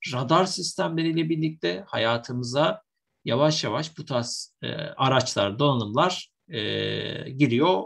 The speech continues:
olacak arkadaşlar. Evet, bu konuyla ilgili merak ettikleriniz,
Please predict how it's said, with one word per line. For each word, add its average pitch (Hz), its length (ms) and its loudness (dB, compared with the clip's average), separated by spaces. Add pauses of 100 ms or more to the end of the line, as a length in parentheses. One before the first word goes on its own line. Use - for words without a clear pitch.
olacak 113 380 0
arkadaşlar. - 720 -12 (1400)
Evet, - 420 6
bu 233 120 2
konuyla 233 300 10
ilgili 226 220 6
merak 220 360 6
ettikleriniz, 214 1200 4